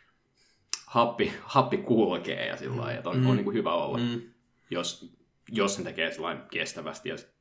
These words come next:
Speaker 1: tietenkin vält-, välttää loukkaantumiset ja ylikunnot ja tän
Speaker 2: Mm.
Speaker 1: tyyppistä.
Speaker 3: Ah.
Speaker 2: Niin, aivan, niin se on vaan.
Speaker 3: Niin tota, semmonenkin jännä ajatus, et, et jossain vaiheessa, kun tota, treenaaminen,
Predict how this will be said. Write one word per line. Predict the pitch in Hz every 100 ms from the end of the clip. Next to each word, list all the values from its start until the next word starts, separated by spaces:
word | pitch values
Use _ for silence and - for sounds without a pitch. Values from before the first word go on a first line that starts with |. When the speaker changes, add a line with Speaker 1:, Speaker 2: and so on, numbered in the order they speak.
| -
Speaker 1:
tietenkin | 65 - 73 - _ _ _ _ _ _ - 85
vält-, | 82 - -
välttää | 85 90 - 87
loukkaantumiset | 85 82 - 76 - - 80
ja | 82
ylikunnot | - 76 69 58 65
ja | 65
tän | 71
Speaker 2:
Mm. | 64
Speaker 1:
tyyppistä. | 62 64 - 50 - _ _ _ - - -
Speaker 3:
Ah. | 135 131
Speaker 2:
Niin, | 220 190 170 - _ -
aivan, | 127 123 - -
niin | 117
se | 117
on |
vaan. | 104 98 - _ _ _ _ -
Speaker 3:
Niin | 139 131
tota, | 123 120 120 127 127 123 - _ _ _ -
semmonenkin | 143 151 143 131 123
jännä | 127 127 123
ajatus, | 123 120 120 - -
et, | 123 - -
et | 117 113
jossain | 123 123 117 110
vaiheessa, | 110 110 107 -
kun | 110
tota, | 110 110 117 113 - - _ _ - - 214 - - -
treenaaminen, | 131 123 120 117 117 117 117 104